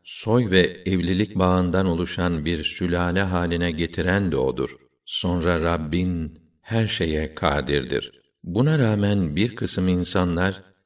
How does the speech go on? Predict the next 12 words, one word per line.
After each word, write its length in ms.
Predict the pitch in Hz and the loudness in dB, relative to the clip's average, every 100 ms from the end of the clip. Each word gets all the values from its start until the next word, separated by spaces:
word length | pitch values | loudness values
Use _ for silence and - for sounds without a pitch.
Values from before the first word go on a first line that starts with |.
| - | -4
kendilerine 920 | 104 101 98 104 101 101 110 107 107 _ _ - | 0 2 2 2 2 2 0 -2 -14 _ _ -4
tapmaları 640 | 98 92 110 107 110 123 | -4 0 0 4 4 2
halinde 840 | 98 92 87 87 85 87 87 87 - _ - | 2 2 2 0 2 2 0 -4 -18 _ -6
fayda, 600 | 98 92 85 85 90 92 90 _ | 0 2 2 0 -2 -4 -14 _
tapmamaları 680 | 113 113 110 98 92 90 | -2 0 0 2 2 2
halinde 680 | 87 85 87 87 90 82 87 | 0 0 0 0 0 0 0
zarar 460 | 80 87 87 87 82 | 0 0 0 0 0
veremeyen 640 | 85 98 98 90 87 82 - _ _ _ | 0 0 0 0 0 -2 -8 _ _ _
bir 300 | 80 87 135 | -8 0 0
takım 380 | 135 104 113 98 | 0 -2 0 -2
şeyleri 540 | - 95 87 90 90 - | 0 0 2 0 -2 -2
tanrılaştırıp 1040 | 98 95 92 92 92 - 101 104 104 - | 0 2 2 2 0 0 0 0 -2 -12